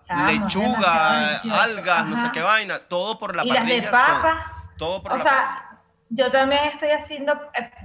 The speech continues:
Speaker 1: haciendo vainas con papa, con, con, con otras cosas, pues, con huevo y, o zanahoria y vainas así como para darle,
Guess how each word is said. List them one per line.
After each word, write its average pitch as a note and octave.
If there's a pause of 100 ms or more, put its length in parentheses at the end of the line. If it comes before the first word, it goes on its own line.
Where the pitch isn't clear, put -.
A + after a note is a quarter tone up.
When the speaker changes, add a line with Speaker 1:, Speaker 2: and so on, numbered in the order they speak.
(160)
Speaker 1:
haciendo A#3
vainas C#4
con A#3+
papa, B3
con, G3+
con, G3 (100)
con G#3
otras B3
cosas, D#4
pues, C#4
con G#3
huevo A#3+
y, G#3 (100)
o -
zanahoria A3
y G#3
vainas A#3+
así C4
como D4
para G#3
darle, A3+